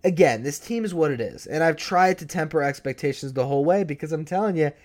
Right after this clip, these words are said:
we're watching it unfold in front of us. I mean, sometimes you gotta kinda put the fandom aside and just look at what you're seeing on the field,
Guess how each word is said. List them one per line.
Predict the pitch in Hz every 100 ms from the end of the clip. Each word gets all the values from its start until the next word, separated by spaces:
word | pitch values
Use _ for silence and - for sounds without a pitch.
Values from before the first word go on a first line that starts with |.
| _ _ _ _
we're | 170 262
watching | 233 190 240 262 185 156
it |
unfold | 131 143 170 185 170
in |
front | 123 160 185
of | 113
us. | 98 - 101
I | 143
mean, | 156 156 156 147 - _ _ _ _ _
sometimes | - 214 220 233 202
you | 160
gotta | 170 175
kinda | 175 160 139
put | 202 185
the |
fandom | 156 - 170 175 165 143
aside | - 151 160 147
and | 131 127
just | 131 -
look | 135 151 156
at |
what | 139 139
you're | 131
seeing | - 147 139
on | 127
the | 110
field, | - 165 165 127